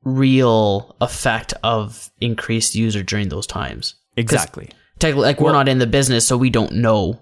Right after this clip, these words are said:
Speaker 1: Like
Speaker 2: Yeah. No, yeah. I think what's done in Washington, they don't actually, it's not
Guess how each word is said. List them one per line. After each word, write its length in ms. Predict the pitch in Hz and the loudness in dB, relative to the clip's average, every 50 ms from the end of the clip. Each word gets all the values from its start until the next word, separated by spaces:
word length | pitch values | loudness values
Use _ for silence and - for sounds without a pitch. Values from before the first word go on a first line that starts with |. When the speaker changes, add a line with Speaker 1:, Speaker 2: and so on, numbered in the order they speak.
| _ _ - | _ _ -4
Speaker 1:
Like 200 | - 113 110 120 | -2 0 2 2
Speaker 2:
Yeah. 160 | 101 78 - - - - - | 0 -2 -4 -10 -12 -6 -2
No, 200 | 127 127 - - - _ - - - | -2 0 -2 -2 -6 _ -16 -8 -6
yeah. 220 | 110 90 - - - _ _ _ _ _ | -6 -6 -6 -8 -14 _ _ _ _ _
I 100 | - 110 | -6 -6
think 300 | 113 - - 143 147 147 - | -6 -4 -2 -2 -2 0 0
what's 180 | 160 147 - | -2 -4 -4
done 180 | - - 123 120 | -2 -2 0 0
in 100 | 120 113 | 2 0
Washington, 760 | 107 101 98 98 - 113 98 - - 104 95 92 92 92 82 - | 0 0 -2 -2 -2 -4 -4 -4 -4 -4 -4 -2 -2 -4 -4 -4
they 140 | 90 104 104 | -4 -4 -2
don't 280 | 98 110 110 123 123 | -2 0 0 0 0
actually, 520 | 78 110 113 113 - - 110 107 104 101 95 | -2 -4 -4 -6 -6 -4 -4 -2 -2 -2 -4
it's 220 | - - 98 - | -4 -6 -6 -4
not 220 | 117 120 120 - | -2 -2 -2 -4